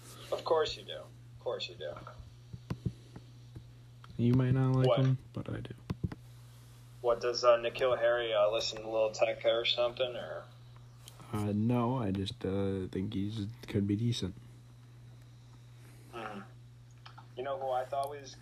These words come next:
Speaker 1: a good receiver in last year's draft, Shires?
Speaker 2: Who?
Speaker 1: D K Metcalf. And I was right.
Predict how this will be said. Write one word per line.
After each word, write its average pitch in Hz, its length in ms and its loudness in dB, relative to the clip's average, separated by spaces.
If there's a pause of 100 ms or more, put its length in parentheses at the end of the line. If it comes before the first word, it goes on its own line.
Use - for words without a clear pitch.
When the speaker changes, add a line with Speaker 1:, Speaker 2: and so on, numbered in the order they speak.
(120)
Speaker 1:
a 139 80 -2
good 143 180 -8
receiver 143 380 -12
in 139 80 -10
last 143 300 -10
year's 127 140 -16
draft, 131 260 -6
Shires? 131 340 -8 (1160)
Speaker 2:
Who? 92 280 -2 (3500)
Speaker 1:
D 117 120 -8
K 123 200 -6
Metcalf. 117 520 -4 (1120)
And 110 80 -6
I 107 80 0
was 104 200 -6
right. 98 260 2